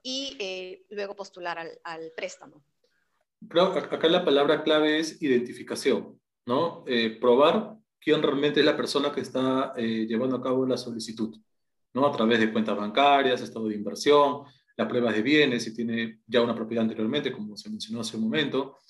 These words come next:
Speaker 2: eh, la prueba de ingresos, ¿no? Eh, recibo de sueldos, eh,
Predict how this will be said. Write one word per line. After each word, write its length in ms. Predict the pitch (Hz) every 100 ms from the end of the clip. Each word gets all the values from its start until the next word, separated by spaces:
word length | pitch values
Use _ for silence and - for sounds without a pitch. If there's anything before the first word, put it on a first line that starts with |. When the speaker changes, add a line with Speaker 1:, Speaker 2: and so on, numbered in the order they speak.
| _ _ -
Speaker 2:
eh, 240 | 107 107
la 100 | 113
prueba 200 | 131 131
de 60 | 117
ingresos, 480 | 135 139 - -
¿no? 300 | 110 127 -
Eh, 240 | 120 110 107 110
recibo 320 | 110 113 110
de 80 | 98
sueldos, 800 | 147 156 151 143 143 143 139 -
eh, 340 | 107 104 104